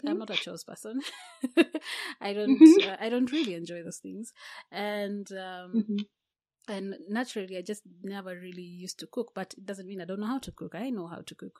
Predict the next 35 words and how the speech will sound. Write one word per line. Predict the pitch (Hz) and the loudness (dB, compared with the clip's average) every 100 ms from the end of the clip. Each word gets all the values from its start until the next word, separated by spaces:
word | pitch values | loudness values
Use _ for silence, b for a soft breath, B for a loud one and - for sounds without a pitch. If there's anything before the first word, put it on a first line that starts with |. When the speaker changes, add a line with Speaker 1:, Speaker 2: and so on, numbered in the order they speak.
| 185 | -14
Speaker 1:
Uh, | |
I | 185 180 | -12 -12
actually, | - 190 196 208 185 180 - | -10 -10 -10 -14 -14 -14 -16
I | 196 | -16
am | 196 196 | -14 -14
a | |
very | 190 | -6
Speaker 2:
Mm-hmm. | 208 | -4
Speaker 1:
good | 185 175 185 | -4 -6 -10
cook, | - 294 _ _ b b b b b 202 | -10 -10 _ _ b b b b b -14
but | 185 202 185 - | -6 -4 -4 -8
I | 208 | -10
didn't | 196 233 226 196 - | -8 -6 -6 -8 -10
really | 185 208 185 | -12 -10 -10
enjoy | 175 180 170 170 | -10 -10 -12 -12
that. | 165 170 | -12 -12
So | - 185 | -12 -10
I | |
never | 190 185 180 | -10 -10 -12
used, | 175 185 - - - | -14 -16 -16 -18 -16
used | 196 - | -14 -14
to | |
do | 180 175 | -12 -12
that. | - 190 - - - | -12 -14 -16 -14 -10
Uh, | 196 185 | -8 -8
but | 185 196 | -8 -6
one | 220 285 | -2 -2
thing | - 247 | -2 -6
that | 196 185 | -6 -6
I | 190 | -6
really | 220 185 180 - - | -8 -10 -14 -20 -14
hated | 202 208 185 185 | -12 -12 -14 -14
was, | 160 170 - - | -16 -16 -18 -18
uh, | 190 175 214 _ _ - | -16 -16 -16 _ _ -18
um, | 175 170 170 170 | -16 -16 -18 -20